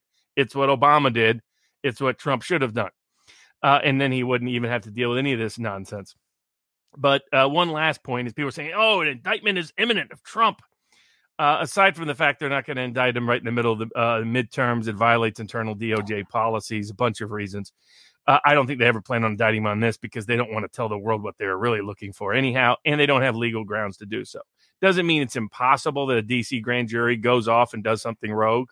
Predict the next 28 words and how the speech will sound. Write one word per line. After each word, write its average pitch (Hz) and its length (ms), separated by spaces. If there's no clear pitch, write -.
It's 113 180
D 113 180
C. 117 320
It's - 140
a, 101 120
it's 120 180
a 107 60
rogue 113 400
legal 120 300
system 120 400
to 110 60
begin 113 340
with. 180 180
So 131 120
that's 117 260
always 127 380
possible, 151 580
but 135 120
it's - 140
not 127 280
probable 127 580
because 113 240
they 113 100
don't 123 200
have 110 160
a 98 80
criminal 107 320
case. 110 360